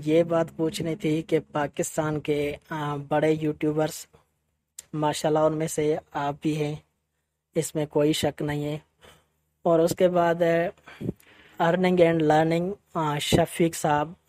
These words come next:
यानी कि सर शफीक जाफरी साहब, वो भी, आ, अच्छे तरीके से काम रहा है, बिल्कुल अच्छे तरीके से,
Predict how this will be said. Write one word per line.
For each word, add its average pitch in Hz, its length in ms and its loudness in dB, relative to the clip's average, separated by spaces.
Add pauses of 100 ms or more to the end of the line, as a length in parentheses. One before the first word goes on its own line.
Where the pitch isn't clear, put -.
यानी 151 260 -2
कि 151 360 0 (380)
सर 175 260 0
शफीक 160 580 -2
जाफरी 151 420 2
साहब, 151 420 -2 (880)
वो 156 300 2
भी, 165 300 0 (200)
आ, 160 40 -4 (120)
अच्छे 165 220 0
तरीके 165 340 2
से 160 160 0
काम 151 280 0
रहा 156 140 2
है, 156 120 2
बिल्कुल 156 420 2
अच्छे 156 460 0
तरीके 160 420 2
से, 156 420 2